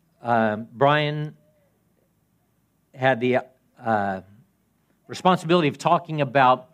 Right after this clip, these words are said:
circumcision and kind of explaining that. If you weren't here, wow. I can't even describe to you everything in that sermon.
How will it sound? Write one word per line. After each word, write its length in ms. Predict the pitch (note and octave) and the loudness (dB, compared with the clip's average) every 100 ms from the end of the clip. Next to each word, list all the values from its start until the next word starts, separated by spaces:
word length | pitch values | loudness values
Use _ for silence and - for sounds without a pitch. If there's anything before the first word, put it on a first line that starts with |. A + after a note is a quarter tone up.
| _ _ | _ _
circumcision 840 | - F#3 F#3 E3+ - F3+ E3 F3+ | 0 0 2 -6 0 0 2 0
and 100 | C#3+ | -2
kind 160 | E3+ D#3 | -2 -4
of 80 | C#3+ | -4
explaining 640 | - - E3 E3 D#3+ D#3 | -10 0 2 2 -2 0
that. 260 | D#3 D#3+ - | 2 2 -4
If 180 | A#2 D#3 | -8 0
you 100 | F3 | 4
weren't 220 | F#3+ C3+ | 4 2
here, 320 | E3 F3 E3+ _ | 0 0 -2 _
wow. 760 | G#2+ B2 C#3+ D#3 E3 D3 G#2+ _ _ _ _ _ _ _ _ _ _ _ _ _ _ _ | -4 4 6 6 6 4 2 _ _ _ _ _ _ _ _ _ _ _ _ _ _ _
I 40 | - | -2
can't 200 | F3+ F3 | 0 2
even 260 | D#3+ D3+ D3 - | 0 -2 -8 -10
describe 720 | B2+ C3+ - F3 F3 F3+ F3+ | -8 -8 0 4 6 4 0
to 60 | C#3+ | -4
you 280 | C3 A2 G2 | -4 -4 -2
everything 420 | C#3+ D3+ D#3 D3 | -2 -2 -4 -4
in 80 | C3+ | -2
that 180 | B2+ - | -4 -6
sermon. 360 | C#3+ C3+ G2 | -10 -8 -10